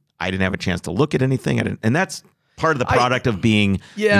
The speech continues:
Speaker 2: Yeah.
Speaker 1: podcast and me or whatever. It's, I don't get, I have, I spend most of my time talking to people, waiting to talk to people, whatever. But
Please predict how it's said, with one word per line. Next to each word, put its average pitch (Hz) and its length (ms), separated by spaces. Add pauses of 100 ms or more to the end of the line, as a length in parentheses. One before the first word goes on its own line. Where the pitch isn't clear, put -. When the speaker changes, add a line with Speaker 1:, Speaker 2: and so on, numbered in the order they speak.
Speaker 2:
Yeah. 180 40
Speaker 1:
podcast 113 640
and 95 140
me 101 240
or 92 120
whatever. 95 440
It's, 87 280 (120)
I 98 120
don't 101 200
get, 98 180 (100)
I 98 100
have, 98 120 (380)
I 143 100
spend 147 240
most 117 160
of - 60
my 104 100
time 90 320 (600)
talking 87 380
to 78 60
people, 82 480 (260)
waiting 85 280
to 82 80
talk 80 220
to - 80
people, 82 320
whatever. 85 420 (320)
But 92 320